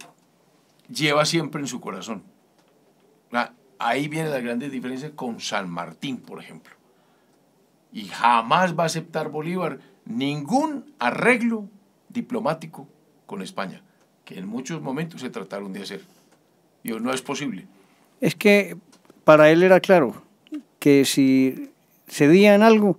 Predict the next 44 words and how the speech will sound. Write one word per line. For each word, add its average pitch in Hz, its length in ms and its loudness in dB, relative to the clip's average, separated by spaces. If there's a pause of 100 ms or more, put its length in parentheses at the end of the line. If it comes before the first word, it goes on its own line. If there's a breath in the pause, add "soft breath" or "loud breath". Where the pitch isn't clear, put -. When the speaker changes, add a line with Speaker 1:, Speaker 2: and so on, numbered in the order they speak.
Speaker 2:
se 131 180 -2
perdía 139 280 4
la 156 100 6
independencia 127 580 2
de 131 40 2
América. 113 380 -4
Él 131 120 -2
lo 151 120 4
tenía 139 360 2
absolutamente 147 520 0
claro 160 140 6
y 151 60 8
no 131 80 4
podía 147 240 6
negociar. 127 360 -2 (200 loud breath)
Además, 123 360 2
no 262 140 2
se 139 140 2
podía, 135 480 -4 (360 soft breath)
porque 120 280 -10
es 110 80 -12
que 151 340 -4
tanto 160 360 4
avance 175 280 2
que 147 120 -2
se 123 60 -4
habían 143 200 0
tenido, 123 400 -2 (320 soft breath)
desde 123 240 -4
los 120 160 -4
gritos 143 260 0
de 147 80 2
independencia, 123 720 -2 (400 soft breath)
diez, 147 360 0
que, 139 440 -4
eh, 120 80 -6
cuatro 156 320 4
o 135 40 -4
cinco 151 280 2
años 156 220 6
de, 127 240 0
de 131 120 -2
peleas 139 400 2
intestinas, 131 720 0